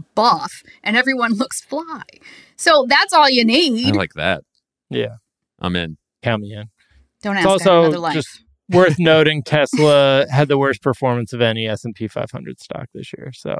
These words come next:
Speaker 2: Mm.
Speaker 3: you know, I don't know. It, it just feels like he's, like, the, the stuff that has been evident to a lot of us who are paying attention for a long time, like, even the fanboys in the financial industry are starting to be like,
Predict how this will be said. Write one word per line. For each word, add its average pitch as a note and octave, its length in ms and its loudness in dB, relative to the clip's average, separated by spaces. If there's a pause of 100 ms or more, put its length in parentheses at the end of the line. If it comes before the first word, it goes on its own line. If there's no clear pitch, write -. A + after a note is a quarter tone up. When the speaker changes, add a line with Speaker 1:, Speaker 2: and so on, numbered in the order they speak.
Speaker 2:
Mm. G#3+ 300 -6 (300)
Speaker 3:
you C#3+ 140 2
know, A#2+ 380 -2 (680)
I C3+ 140 0
don't C3+ 160 0
know. A#2 180 -2
It, E3+ 260 2
it F3 60 2
just D3 240 -4
feels B2+ 300 2
like A2+ 280 -2
he's, - 760 -8 (120)
like, A2+ 240 -6
the, A2+ 240 -2 (140)
the C#3 180 -2
stuff - 680 -2 (300)
that C3 420 0 (560)
has E3 340 2
been E3 200 4
evident D3+ 540 2
to C#3+ 500 2
a B2+ 80 0
lot C3 240 2
of C#3+ 60 0
us C#3 160 2
who C#3+ 80 -4
are C3 80 2
paying B2+ 260 0
attention B2+ 460 -4
for B2+ 120 -4
a A#2+ 60 2
long A#2 280 -2
time, A2+ 420 -4
like, G#2+ 220 -6
even A2+ 480 -2 (500)
the D#3+ 120 -2
fanboys A#2+ 920 0
in B2 240 -4
the A#2 100 -2
financial A2+ 520 -4
industry G#2+ 420 -6
are G2+ 60 -6
starting G#2 380 -6
to F#2+ 40 -18
be G#2 140 -6
like, G2 240 -10